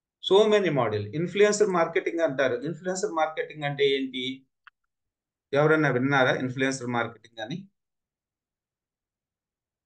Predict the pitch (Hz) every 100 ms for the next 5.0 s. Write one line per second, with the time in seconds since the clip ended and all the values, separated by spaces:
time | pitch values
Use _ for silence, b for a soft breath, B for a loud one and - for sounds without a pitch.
0 | - 151 170 175 208 208 202 180 160 165
1 | 160 160 156 151 151 185 151 165 160 139
2 | 143 147 143 143 131 131 131 - 135 143
3 | 139 135 127 - 131 135 143 139 135 143
4 | 139 127 127 135 110 101 - _ - -